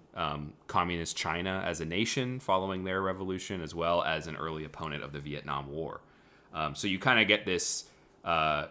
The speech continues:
he doesn't necessarily fit in our modern boxes super well when we look back at this Cold War period of history. He's, he's a little bit more elusive. Um, going back to his more academic career, he was the editor of a number of different journals at different points throughout his life and the author of many, many books.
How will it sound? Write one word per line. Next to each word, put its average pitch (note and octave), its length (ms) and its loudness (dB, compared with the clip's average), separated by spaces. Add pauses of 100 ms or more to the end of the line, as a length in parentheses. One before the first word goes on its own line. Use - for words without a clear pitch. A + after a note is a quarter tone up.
he G2 120 -4
doesn't G2 220 2
necessarily F#2 540 0
fit - 320 2
in F2 100 -2
our D#2+ 100 2
modern D#2 440 0
boxes D#2 480 0
super - 280 -10
well C2 280 -8
when C2+ 100 -12
we C2+ 80 -12
look C2+ 240 -12
back C#2 240 -4
at D2+ 80 -14
this - 280 -8 (460)
Cold C#2 300 -8
War C#2+ 180 -4
period C#2+ 380 -6
of C2 80 -12
history. D#2 460 -8
He's, C#2+ 320 -10 (320)
he's E2+ 100 -8
a F2 60 -4
little E2+ 220 -2
bit D#2 140 -6
more D2+ 220 -4
elusive. C2+ 640 -8 (100)
Um, C2+ 380 -8 (1400)
going A#2+ 220 4
back A2 240 10
to G#2+ 100 -2
his F#2+ 200 -4
more E2 440 -2
academic G2+ 520 0
career, G#2 420 2
he G#2+ 200 -4
was G#2 340 0
the F#2 180 -4
editor G2+ 340 2
of E2+ 140 -2
a E2 80 -4
number G#2 420 2
of G2+ 80 2
different F#2 300 -4
journals F#2+ 640 -2
at F2+ 100 -10
different F2 280 -10
points - 320 -4
throughout E2+ 240 -2
his E2 120 -6
life E2+ 360 0
and C2+ 100 -10
the C#2 80 -8
author D#2+ 320 -2
of D2+ 140 -10
many, D#2 220 -8
many D2+ 180 -8
books. - 680 -4